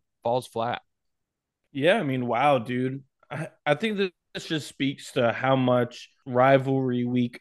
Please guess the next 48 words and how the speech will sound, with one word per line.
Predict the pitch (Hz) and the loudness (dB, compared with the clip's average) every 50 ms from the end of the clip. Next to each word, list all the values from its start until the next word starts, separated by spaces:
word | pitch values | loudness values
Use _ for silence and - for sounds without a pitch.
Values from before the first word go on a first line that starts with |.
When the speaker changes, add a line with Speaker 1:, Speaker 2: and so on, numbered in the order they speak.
| _ - | _ -2
Speaker 2:
actually | 127 117 117 113 - - 139 123 | 0 0 0 0 0 0 0 2
means | 117 113 117 120 120 117 - | 2 2 0 0 -2 -4 -6
to | 131 117 | -8 -8
some | - - 127 | -6 -6 -4
of | 120 | -4
these | 117 107 - - | -4 -6 -8 -12
teams | - - - 127 127 127 127 123 - _ - | -10 -6 -4 -2 -2 -2 -2 -4 -6 _ -14
Speaker 1:
Yep. | 98 95 98 107 - | -10 -10 -10 -8 -4
Speaker 2:
and, | 113 117 117 117 117 113 | -2 0 0 0 2 2
uh, | 120 117 117 117 117 117 117 - _ - | 2 4 4 4 2 2 -2 -6 _ -6
and | 127 117 123 123 - _ _ _ | -4 -4 -4 -6 -8 _ _ _
the | - 143 - - 135 | -18 -10 -4 0 2
amount | 135 135 139 139 139 131 | 2 4 4 4 4 2
of | 117 - - - _ _ _ _ _ - | 0 -4 -6 -16 _ _ _ _ _ -2
parity | 127 123 123 127 131 131 135 139 143 | 0 2 2 2 2 0 0 -2 -2
that | 135 135 127 - | -2 -4 -6 -6
can | - 135 127 113 | -8 -10 -8 -4
go | 120 123 123 123 127 | -2 0 0 2 2
on | 127 123 120 117 - | 2 0 0 -2 -4
during | - 120 127 127 123 120 | -6 -4 -2 -2 -2 -2
rivalry | 117 117 117 120 123 113 123 123 117 117 113 110 107 | -2 -2 -2 -2 -2 -4 -4 -8 -6 -6 -6 -6 -6
week. | 107 113 120 135 139 - - _ _ _ _ _ _ _ _ _ | -4 -4 -4 -4 -4 -8 -16 _ _ _ _ _ _ _ _ _
It, | - 135 143 139 135 - - - | 2 2 2 2 0 -6 -10 -4
it's, | - 151 143 147 - - | 0 0 0 0 -2 -6
it's | - 147 139 - | -6 -6 -4 0
not | 170 180 185 185 185 - | 2 4 4 4 4 4
that | 160 151 147 143 - | 6 6 6 4 2
either | - 160 156 156 | 2 2 4 4
one | 147 147 147 | 4 4 4
of | 143 | 2
these | 139 127 120 - | 0 0 -2 -4
teams | - 156 143 139 127 | -2 -2 -2 -2 0
necessarily | - 143 131 - - - 139 131 123 | 0 -2 -2 -2 0 0 2 2 2
played | 117 - 139 123 | 0 0 -2 -2
a | 117 | 0
bad | 113 120 113 113 - | -2 -2 -4 -4 -2
game. | - 127 135 143 127 | -2 0 0 2 0
I | 117 | 0
think | - 143 131 127 - | -2 -2 -6 -4 -2
Oregon | 139 131 127 123 | -2 -2 -2 -2
still | 117 - - - 131 123 | -6 -8 -6 -2 -2 -2
played | 120 - 127 127 123 113 117 | -2 0 0 -2 -2 -2 -2
good. | 120 120 127 131 135 - - - - - _ _ - | -2 2 2 2 0 -2 -12 -20 -20 -20 _ _ 0
Bo | - 131 135 | 4 4 6
Nix | 139 139 139 135 - | 6 4 2 0 -4
didn't | - 135 131 135 131 | -4 -2 -2 -2 -2
have | 127 110 131 131 135 127 - | -2 0 2 2 2 2 2
his | 135 123 120 110 | 0 0 0 -2